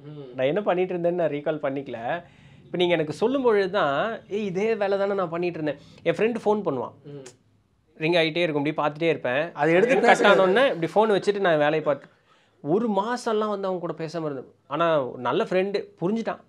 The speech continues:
Speaker 1: ம்.
Speaker 2: சரி, இவன் ஏதோ மண்டக்காய்ச்சல் இருக்கான், சரி பரவாயில்ல, விடாம அவனும் அடிப்பான். நான் இப்படி பார்த்துட்டே இருப்பேன்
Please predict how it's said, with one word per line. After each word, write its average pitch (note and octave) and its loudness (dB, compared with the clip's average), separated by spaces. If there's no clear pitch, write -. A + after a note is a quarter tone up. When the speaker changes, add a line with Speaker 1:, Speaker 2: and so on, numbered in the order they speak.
Speaker 1:
ம். D3 -20
Speaker 2:
சரி, C#3+ -12
இவன் B2+ -4
ஏதோ C#3 -2
மண்டக்காய்ச்சல் C#3+ -2
இருக்கான், C#3+ -4
சரி C#3 -12
பரவாயில்ல, C#3+ 0
விடாம D3+ 2
அவனும் F3+ 2
அடிப்பான். E3+ -2
நான் D3 -2
இப்படி G#3 2
பார்த்துட்டே F#3+ 0
இருப்பேன் G3 -2